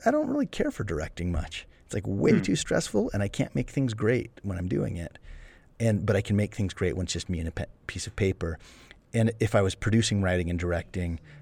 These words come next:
Speaker 1: I was a much worse writer because I was thinking about the costs, and I was coming up, "Oh, here's a great idea that'll save money. We can shoot it all in one location with one person." And that just creates boring work.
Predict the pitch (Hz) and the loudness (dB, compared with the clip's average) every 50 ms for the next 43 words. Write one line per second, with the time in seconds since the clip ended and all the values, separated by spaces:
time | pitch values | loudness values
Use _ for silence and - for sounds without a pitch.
0 | - - - 95 95 92 87 92 87 87 95 95 92 - - - 90 92 92 87 | -18 -8 -4 -2 0 0 0 -2 -2 -2 0 0 0 -2 -4 -4 -2 0 0 0
1 | - - 87 87 90 85 87 87 85 82 82 80 - - - - - _ _ - | 0 -2 -2 0 0 0 0 0 -2 -2 -4 -6 -8 -10 -18 -20 -20 _ _ -10
2 | 87 82 - - - 98 87 87 85 85 85 87 - - - - - - - - | -10 -8 -8 -4 -2 0 0 2 0 0 -2 -4 -8 -10 -12 -16 -20 -20 -20 -14
3 | - - 85 - - 98 - - 90 85 87 - - - - - - - 76 80 | -8 -6 -6 -4 -4 -4 -4 -2 -4 -4 -4 -4 -6 -8 -8 -4 -2 0 0 0
4 | 80 - - - 78 67 73 69 - - - 90 82 - - 95 87 87 87 - | -2 -6 -8 -8 -6 -6 -6 -6 -6 -4 -4 -4 -4 -4 -4 -2 -2 -2 -4 -6
5 | - - - 90 87 - - 117 120 - 98 - 92 101 98 95 76 87 101 101 | -8 -10 -10 -10 -10 -10 -8 -6 -6 -6 -6 -6 -6 -6 -4 -6 -6 -6 -6 -6
6 | 98 85 - - - - 85 - - - 73 101 101 85 98 - 101 - 117 101 | -8 -8 -8 -8 -8 -8 -8 -8 -8 -8 -8 -6 -6 -8 -8 -8 -6 -4 -2 0
7 | 107 110 101 101 92 92 101 104 104 101 95 - - - - - - 85 76 110 | 0 2 2 2 2 0 0 0 0 0 -2 -2 -6 -8 -6 -6 -6 -6 -6 -8
8 | 107 - - 92 107 104 - 110 104 - - 92 85 - - - - - - - | -8 -8 -4 -4 -2 0 0 0 0 0 -2 -4 -6 -8 -10 -14 -18 -18 -20 -20
9 | - - - - 113 110 104 98 - 95 - - - - 95 90 - 95 90 98 | -20 -16 -6 -2 0 2 2 2 0 -2 -4 -2 -2 -2 -2 -2 -2 -2 -2 0
10 | 95 90 85 82 85 92 95 85 90 - - - | 0 0 0 0 0 -2 -2 -2 -4 -8 -14 -16